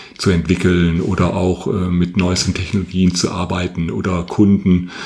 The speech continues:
ähm, darzustellen, äh, in welche Richtung sich, äh, bestimmte Märkte oder Themen entwickeln,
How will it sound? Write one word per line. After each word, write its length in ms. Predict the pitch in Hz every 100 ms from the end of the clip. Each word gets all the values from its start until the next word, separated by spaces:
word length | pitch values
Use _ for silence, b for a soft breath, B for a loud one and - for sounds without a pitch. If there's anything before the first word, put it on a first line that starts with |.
| B B B B _
ähm, 500 | 147 98 92 90 90
darzustellen, 920 | 98 101 - 101 - 95 95 92 92 110
äh, 220 | 98 95
in 140 | 101
welche 300 | 95 95 113
Richtung 380 | 101 113 110 98
sich, 280 | 92 92 -
äh, 120 | 107
bestimmte 460 | 92 95 107 101 98
Märkte 680 | 90 95 101 104 98 95
oder 260 | 104 95 95
Themen 380 | - 104 104 98
entwickeln, 640 | 95 101 113 117 107 104